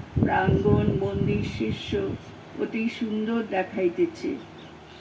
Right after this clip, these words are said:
ঠাকুরের ঘরে ফিরিয়া আসিয়া মাস্টার দেখিলেন ঠাকুর খাইতে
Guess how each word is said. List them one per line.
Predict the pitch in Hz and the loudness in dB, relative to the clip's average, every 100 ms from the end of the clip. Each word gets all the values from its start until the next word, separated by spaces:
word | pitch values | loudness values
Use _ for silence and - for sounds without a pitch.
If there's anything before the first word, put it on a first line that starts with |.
| - | -8
ঠাকুরের | - 196 - 220 220 214 214 | -4 -4 -2 -2 0 -2 -4
ঘরে | 202 202 208 - | -2 2 2 0
ফিরিয়া | - - 208 214 214 | -2 0 2 2 4
আসিয়া | 220 214 220 196 202 - - - - - | 4 4 4 4 0 -2 -12 -18 -4 2
মাস্টার | 190 185 - 214 196 190 | 2 2 -2 0 0 2
দেখিলেন | 196 - 208 208 202 - - - - - | 0 0 0 0 2 0 -4 -16 -12 -2
ঠাকুর | 180 - 208 208 - | -2 0 -4 -4 -2
খাইতে | - 185 - 202 | 0 0 0 -2